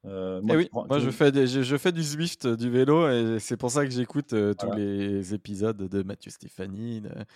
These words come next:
Speaker 2: du podcast du marketing, euh,
Speaker 1: Ouais.
Speaker 2: hein.
Speaker 1: Bah, tu peux écouter Matière Lire maintenant si tu veux sur les
Speaker 2: Et,
Speaker 1: finances
Speaker 2: et Matière
Speaker 1: personnelles.
Speaker 2: Lire, Matière Lire, c'est vrai, c'est vrai.
Speaker 1: Et, euh, moi qui, tu vois, qui prends beaucoup le train, euh, bah, tous les matins, tous les soirs, bah, je me fais un podcast à l'aller, un podcast, enfin un épisode à l'aller, un épisode au retour.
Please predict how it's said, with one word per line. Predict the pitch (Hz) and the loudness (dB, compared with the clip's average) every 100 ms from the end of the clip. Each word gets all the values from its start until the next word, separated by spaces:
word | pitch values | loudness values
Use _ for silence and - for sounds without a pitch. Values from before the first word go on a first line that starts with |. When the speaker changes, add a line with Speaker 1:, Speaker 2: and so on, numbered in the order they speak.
| - _ _ | -20 _ _
Speaker 2:
du | 104 | -16
podcast | - 104 - 98 | -10 -8 -4 -4
du | 98 | -6
marketing, | 98 - - - - 110 117 110 | -8 -12 -16 -18 -10 -8 -8 -10
euh, | 87 85 | -12 -14
Speaker 1:
Ouais. | 104 107 _ - | -16 -18 _ -14
Speaker 2:
hein. | 95 104 - | -12 -12 -16
Speaker 1:
Bah, | 73 85 | -16 -16
tu | - | -16
peux | 80 113 | -6 -6
écouter | 107 113 120 | -4 -4 -2
Matière | 113 - 117 | -2 0 0
Lire | 107 107 | 2 0
maintenant | 104 101 107 | -4 -8 -8
si | 104 | -8
tu | - 98 | -12 -8
veux | 104 | -8
sur | 104 | -6
les | 92 | -6
Speaker 2:
Et, | 101 | -4
Speaker 1:
finances | 131 143 | 0 2
Speaker 2:
et | |
Matière | 107 127 214 107 | 2 0 2 0
Speaker 1:
personnelles. | 113 180 | 0 -2
Speaker 2:
Lire, | 165 | -4
Matière | 104 107 110 | -4 -6 -6
Lire, | 107 170 | -6 -6
c'est | - 104 | -6 -4
vrai, | 120 165 | -4 -8
c'est | _ - | _ -14
vrai. | 117 - _ - | -14 -16 _ -8
Speaker 1:
Et, | 104 | 0
euh, | 101 101 104 | 2 4 4
moi | 127 | 2
qui, | - | 2
tu | 123 | 2
vois, | 117 | 2
qui | 107 | 0
prends | 117 | -4
beaucoup | 117 110 | -4 -4
le | 107 | -4
train, | - 147 147 - _ _ - | 0 0 0 -10 _ _ -10
euh, | 104 101 98 98 95 | -4 0 0 0 0
bah, | 95 | -2
tous | 101 | -4
les | 101 | -6
matins, | 101 110 | -4 -4
tous | 104 | -4
les | 98 | -4
soirs, | 131 139 | 0 2
bah, | 104 104 | 4 2
je | 104 | 0
me | 95 | -6
fais | 110 | -4
un | 104 | -4
podcast | 104 - 107 | -4 -4 -2
à | 95 | -2
l'aller, | 107 | 0
un | 123 | -2
podcast, | 107 - 107 92 | -4 -8 -10 -8
enfin | 101 | -8
un | 98 | -8
épisode | 95 101 113 | -6 -2 0
à | 98 | 2
l'aller, | 95 120 | 0 0
un | 113 98 | -2 -4
épisode | 92 104 107 | -6 -4 -4
au | |
retour. | 107 139 | -2 -4